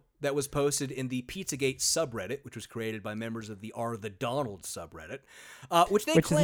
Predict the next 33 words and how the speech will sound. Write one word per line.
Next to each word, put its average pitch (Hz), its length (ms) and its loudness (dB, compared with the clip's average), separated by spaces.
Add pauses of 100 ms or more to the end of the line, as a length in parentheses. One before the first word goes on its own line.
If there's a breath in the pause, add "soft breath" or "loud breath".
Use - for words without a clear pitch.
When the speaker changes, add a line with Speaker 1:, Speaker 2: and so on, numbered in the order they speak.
Speaker 2:
now 160 60 12
been 131 200 8
banned, 107 380 4
I 104 100 0
think, 107 240 -6
Speaker 1:
has 113 120 2
now 143 160 2
Speaker 2:
right? 135 40 2
Speaker 1:
been 127 120 -2
banned, 113 340 -6
right? 98 140 -8
Speaker 2:
Okay. 120 100 -10 (680)
Speaker 1:
Which 175 180 0
they 294 160 4
claimed 233 420 4
was 165 140 6
Alefantis 147 760 6
in 135 140 -4
a 131 80 -2
T-shirt 123 640 -2 (100)
that 143 160 -2
they 185 160 4
claimed 143 600 0
endorsed 127 560 -2
pedophilia. 110 640 -4 (480 soft breath)
Now, 143 200 2
the 147 140 -2
T-shirt 156 560 2
said 139 400 2 (160)
J 143 520 6 (360)
apostrophe, 123 840 -2 (180)
heart 247 260 6
emoji, 123 580 0